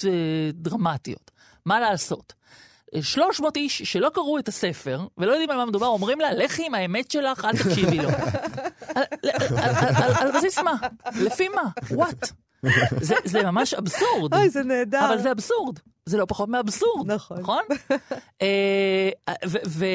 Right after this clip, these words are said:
Speaker 1: אז, אז אני ממש חושבת שביקורות שליליות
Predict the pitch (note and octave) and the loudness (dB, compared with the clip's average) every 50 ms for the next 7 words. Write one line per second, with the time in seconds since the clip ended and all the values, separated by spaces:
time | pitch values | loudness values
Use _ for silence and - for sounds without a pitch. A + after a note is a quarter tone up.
0 | F3+ F3+ F3+ F3+ - - - F#3+ F#3+ E3 - - F3+ F3+ E3 E3+ E3 _ - F#3 | 0 0 0 -2 -2 -2 -2 -2 -2 -2 -4 -4 -4 -2 -2 -4 -6 _ -6 -4
1 | F#3+ G3 F#3+ F3+ F#3 G#3 D4+ F4 D#4+ - - - - F#3 - A#3 A#3 B3+ B3+ B3+ | -2 0 0 0 0 0 0 -2 -2 -4 -6 -6 -6 -4 -2 -2 0 0 -2 -4
2 | - - - G3 E3 E3 - - D#3+ F3 A3 A#3 - - - - - - G3 F3+ | -6 -8 -8 -6 -6 -6 -6 -4 -2 -2 -2 -2 -4 -8 -16 -18 -12 -6 -4 -4
3 | E3+ F3+ G3 F#3+ A3+ A3 - - | -2 0 0 0 0 -2 -4 -10